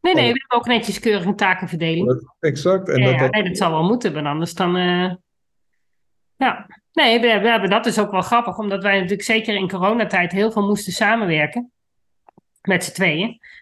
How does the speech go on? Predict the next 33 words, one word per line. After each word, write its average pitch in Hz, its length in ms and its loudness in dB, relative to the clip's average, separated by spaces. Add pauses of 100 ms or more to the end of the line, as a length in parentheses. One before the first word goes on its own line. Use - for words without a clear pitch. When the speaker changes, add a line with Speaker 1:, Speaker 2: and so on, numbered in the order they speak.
Speaker 1:
hebben 180 240 0
wij 175 160 2
wel 185 200 0
echt - 260 -4
geleerd 180 480 0
wat, 196 380 -2
eh, 190 460 -2 (180)
dat 240 120 2
heeft 330 200 2
ook - 80 -4
ons 277 160 2
heel 277 200 2
veel, 240 360 0
eh, 214 220 0
kennis 285 340 0
opgeleverd, 180 640 0
hè? 254 140 0
Eh, 202 800 -2
ook 226 160 -6
Speaker 2:
Hmm. 147 200 -2
Speaker 1:
met 214 120 -2
de 208 80 -2
communicatie 233 800 0
voor 202 140 0
je, 190 380 -2 (140)
de 208 160 -2
mail, 240 460 2 (320)
eh, 233 460 0
verwachtingspatronen 233 1080 0
die 226 140 -4
je 226 60 0
moet 226 200 0
bijstellen. 220 680 -2